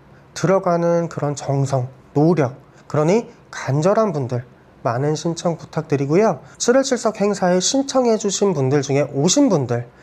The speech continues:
한 분 한 분 제가 공수를 다 드립니다. 이 년 전에도 한 분 한 분 다 드리고 눈물 바다도 됐다가 웃음 바다도 됐다가,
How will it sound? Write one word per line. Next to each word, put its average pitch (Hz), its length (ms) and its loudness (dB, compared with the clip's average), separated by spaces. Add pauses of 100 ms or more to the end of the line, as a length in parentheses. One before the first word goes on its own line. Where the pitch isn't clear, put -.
(340)
한 285 260 0
분 277 180 4
한 226 200 2
분 214 200 2
제가 147 220 -2
공수를 139 460 -6
다 - 200 -12
드립니다. 127 500 -4 (280)
이 156 100 2
년 226 220 4
전에도 208 320 2
한 247 220 -2
분 247 100 4
한 233 120 0
분 202 100 -2
다 - 160 -14
드리고 147 640 0
눈물 135 380 0
바다도 120 340 -4
됐다가 175 420 -2
웃음 143 320 -2
바다도 120 400 -4
됐다가, 160 840 -2